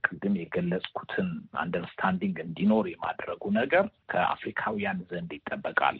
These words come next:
ዝም ብለን ሪሶርሳችንን አፍሪካ በጣም ትልቅ ሪሶርስ ያላት ናት። ትልቅ የፖፑሌሽን ወይም የህዝብ ብዛት አለ። ይህ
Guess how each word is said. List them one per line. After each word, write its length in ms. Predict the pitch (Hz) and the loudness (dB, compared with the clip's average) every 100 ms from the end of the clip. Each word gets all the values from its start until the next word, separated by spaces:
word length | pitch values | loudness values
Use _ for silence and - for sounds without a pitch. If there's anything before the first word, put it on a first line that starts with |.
| - | -10
ዝም 220 | - 85 82 | -8 -4 -2
ብለን 280 | 87 95 95 - | -2 0 0 -2
ሪሶርሳችንን 880 | - - 90 - 85 - - 95 98 | -6 -4 -4 -2 -4 -2 -2 0 -2
አፍሪካ 340 | - - - | -2 -4 -2
በጣም 380 | - - 196 214 | 2 4 6 4
ትልቅ 280 | - 185 - | 2 0 0
ሪሶርስ 400 | - - 220 - | -4 0 -2 0
ያላት 380 | 175 156 - - - | 0 2 0 -2 2
ናት። 220 | 165 208 _ | 2 2 _
ትልቅ 360 | - 170 220 - - - | -2 0 0 -2 -4 -6
የፖፑሌሽን 760 | - - - - 87 - - - | -6 -4 -4 -2 -2 0 -4 -4
ወይም 200 | - - | -6 -4
የህዝብ 360 | - 120 92 80 | 0 2 2 -4
ብዛት 360 | - 80 69 - | -8 -2 -2 0
አለ። 220 | 64 160 208 214 _ - | -4 -2 -2 -2 _ -2
ይህ 180 | 175 | -2